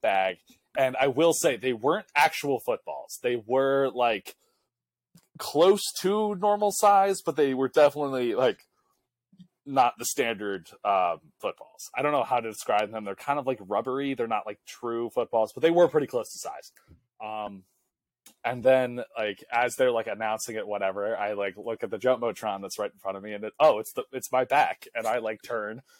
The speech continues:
and then it's the camera guy is standing there on the field, and they're like, "Oh, like, this is Peter, like, he's gonna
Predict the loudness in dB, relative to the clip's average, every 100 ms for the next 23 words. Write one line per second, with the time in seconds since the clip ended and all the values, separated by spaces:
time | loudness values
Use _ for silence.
0 | _ _ -4 -4 -6 -8 -8 -6 -4 0
1 | -2 2 2 2 0 0 0 0 -2 -2
2 | -4 -4 -4 -4 -6 -4 -4 0 0 2
3 | 4 6 4 2 -2 -6 -6 -8 -2 -2
4 | 0 2 2 0 -2 2 4 6 4